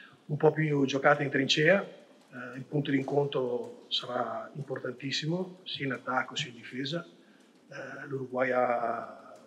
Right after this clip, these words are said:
alcuni giocatori molto, molto pericolosi per quanto riguarda la capacità di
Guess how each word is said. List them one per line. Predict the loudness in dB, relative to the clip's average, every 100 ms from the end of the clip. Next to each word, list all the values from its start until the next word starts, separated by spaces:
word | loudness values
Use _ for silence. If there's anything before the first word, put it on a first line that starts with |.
| -18
alcuni | -16 -12 -8
giocatori | -8 -8 -6 -4 -4 -4 -8 -12 -18 -8
molto, | 0 4 4 0 -4
molto | -6 -6 -8
pericolosi | -12 -16 -10 -6 -6
per | -6 -10
quanto | -14 -16
riguarda | -16 -14 -14
la | -12
capacità | -14 -12 -10 -10 -8 -12
di | -12 -16 -16